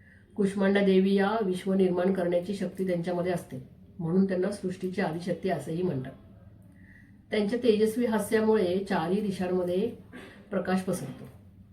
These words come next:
या दिवशी आपण कुष्मांडा देवी यांची उपासना केल्याने आपल्या आयुष्यामध्ये उत्साह आणि समृद्धी येते.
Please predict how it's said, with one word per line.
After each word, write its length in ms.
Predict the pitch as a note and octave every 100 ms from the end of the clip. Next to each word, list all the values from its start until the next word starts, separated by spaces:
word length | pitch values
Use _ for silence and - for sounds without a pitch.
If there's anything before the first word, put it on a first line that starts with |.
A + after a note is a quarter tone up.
| - - - - G#3+
या 140 | A3
दिवशी 320 | A3 A3 G#3+
आपण 280 | A3 G3+ G#3+
कुष्मांडा 540 | A3+ G3 F#3+ G3 G3 G3
देवी 300 | F#3 F#3 F3+
यांची 220 | F3 F#3+
उपासना 420 | F3 E3 E3 F#3
केल्याने 460 | F3 F3 F3+ E3+ F3
आपल्या 320 | - F#3 E3+
आयुष्यामध्ये 500 | D#3 E3 F3+ E3+ F#3
उत्साह 420 | E3+ - F3+ E3+
आणि 260 | F3+ D#3+ G3+
समृद्धी 500 | F#3+ D#3 D#3 D#3 E3
येते. 280 | B2+ -